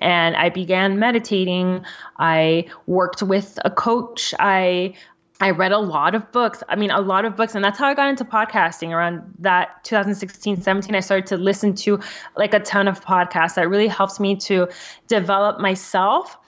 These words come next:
And then I became passionate about researching burnout and then, and then understanding what exactly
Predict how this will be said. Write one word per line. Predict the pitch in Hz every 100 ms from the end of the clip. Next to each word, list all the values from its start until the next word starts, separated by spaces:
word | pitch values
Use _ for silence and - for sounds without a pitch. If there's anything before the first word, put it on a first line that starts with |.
| _
And | 247 254
then | 302 381
I |
became | 285 269 269
passionate | 226 226 220 220
about | 180 196 180
researching | 214 208 226 226 240 220 208 202 - _ 175
burnout | 202 226 202 170 170 -
and | 190 196
then, | 185 185 175 - -
and | 202
then | 180 180 -
understanding | 202 196 202 - 220 190 202 220 208 180
what | 180 196
exactly | 208 185 185 185 190 202 208 208 214